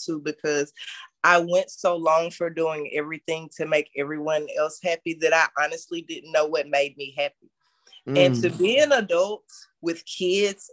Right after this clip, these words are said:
Speaker 1: and you're telling your kids to choose their happiness and you can't even choose your own, you have to make life-changing <laughs> decisions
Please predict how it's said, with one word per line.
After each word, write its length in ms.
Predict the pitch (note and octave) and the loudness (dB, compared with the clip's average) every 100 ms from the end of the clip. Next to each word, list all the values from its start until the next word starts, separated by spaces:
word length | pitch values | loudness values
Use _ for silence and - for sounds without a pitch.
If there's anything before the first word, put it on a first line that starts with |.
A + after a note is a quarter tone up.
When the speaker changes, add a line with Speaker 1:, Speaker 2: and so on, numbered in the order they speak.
| - | 0
Speaker 1:
and 360 | E3+ E3+ E3 F3 | 2 2 -2 -4
you're 100 | G3 | -6
telling 340 | G3+ G#3 G3+ | -2 0 0
your 140 | F#3 F#3+ | 0 -2
kids 320 | - G3+ F#3+ | 0 -2 -2
to 120 | E3 | -6
choose 320 | - G#3 G#3 | -8 -6 -4
their 180 | G3+ F#3 | 4 6
happiness 480 | G#3+ G3 G3+ G3 G3+ | 6 4 2 -4 -4
and 140 | F#3+ E3+ | -4 -6
you 80 | G3 | -8
can't 260 | - G#3 | -2 -2
even 260 | G3+ F#3 F#3+ | 0 -4 -4
choose 340 | - G#3 G3+ | -4 -6 -2
your 180 | G3 - | 0 4
own, 280 | F3+ G3 F#3+ | 4 4 2
you 160 | F#3+ F3+ | -8 -10
have 240 | F#3 F3 - - | 0 0 0 -8
to 180 | F#3+ F3+ | -12 -6
make 360 | F3 E3 - - - | 0 0 0 -6 -2
life-changing 960 | E3 E3 E3+ _ - E3 E3 E3 F#3+ | 2 2 2 _ -6 -4 -2 -2 -2
<laughs> 20 | |
decisions 720 | F3+ F3+ - F3 E3+ D#3+ D3+ | 0 -2 0 0 0 -4 -6